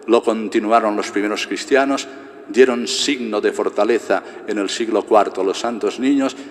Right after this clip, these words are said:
y hoy, dos mil veintiuno, continuamos nosotros la cadena de la tradición para que nadie se vea arrinconado, para que nadie se considere un inútil, para que nadie sea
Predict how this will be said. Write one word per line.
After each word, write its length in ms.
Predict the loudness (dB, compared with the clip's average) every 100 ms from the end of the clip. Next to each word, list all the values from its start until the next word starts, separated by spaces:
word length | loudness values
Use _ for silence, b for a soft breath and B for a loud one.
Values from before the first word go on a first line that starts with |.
| B 2
y 140 | 6
hoy, 260 | 6 6 2
dos 240 | -2 0
mil 220 | 0 0
veintiuno, 640 | 2 -2 -2 0 0 0 -4 B B -8 2
continuamos 800 | 2 2 -2 -2 2 2 2 -4
nosotros 560 | -2 0 0 0 -2
la 180 | 0 0
cadena 380 | 2 0 2 0
de 80 | 0
la 140 | 0
tradición 500 | 0 -2 0 0 0 B B B 2
para 260 | 2 4 0
que 140 | 0
nadie 420 | 2 0 2 2
se 220 | 2 2 2
vea 220 | 4 2
arrinconado, 760 | 0 -4 -4 -2 2 2 0 -8 B B 2
para 220 | 4 4
que 100 | 4
nadie 300 | 4 4 2
se 160 | 2
considere 480 | -2 -2 0 4 6
un 160 | 6 0
inútil, 500 | 0 0 2 0 -2 B B 4
para 200 | 4 4
que 120 | 0
nadie 420 | 0 0 0 0
sea 480 | -2 0 4 4